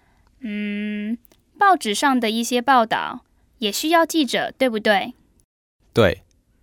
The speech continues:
Speaker 2: 他们也是记者的一种。所以如果你平常有写文章的习惯，而且也写得不错，有机会的话，可以试试看这种工作。那还有哪些地方可以看到新闻？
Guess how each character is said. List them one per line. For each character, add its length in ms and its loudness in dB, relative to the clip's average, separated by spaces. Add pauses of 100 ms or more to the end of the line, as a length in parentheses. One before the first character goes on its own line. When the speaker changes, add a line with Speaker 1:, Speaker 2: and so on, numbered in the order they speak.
(140)
Speaker 2:
他 160 0
们 120 4
也 160 4
是 220 0
记 160 -2
者 180 -2
的 120 -2
一 80 -2
种。 320 -2 (580)
所 260 0
以 140 2
如 220 -2
果 120 2
你 160 2
平 220 -2
常 300 2
有 120 0
写 200 -2
文 240 -2
章 180 4
的 80 0
习 220 -4
惯， 300 2 (560)
而 120 0
且 300 0
也 120 0
写 200 -2
得 100 -4
不 140 -8
错， 360 -4 (460)
有 160 -2
机 180 -2
会 140 0
的 140 0
话， 340 4 (180)
可 160 -4
以 80 0
试 200 -4
试 160 -2
看 240 0
这 100 -4
种 220 -6
工 180 0
作。 340 -2 (1300)
那 180 2
还 160 2
有 160 2
哪 120 2
些 160 -2
地 160 -2
方 320 2
可 200 -4
以 80 -4
看 160 -6
到 100 0
新 220 -2
闻？ 320 2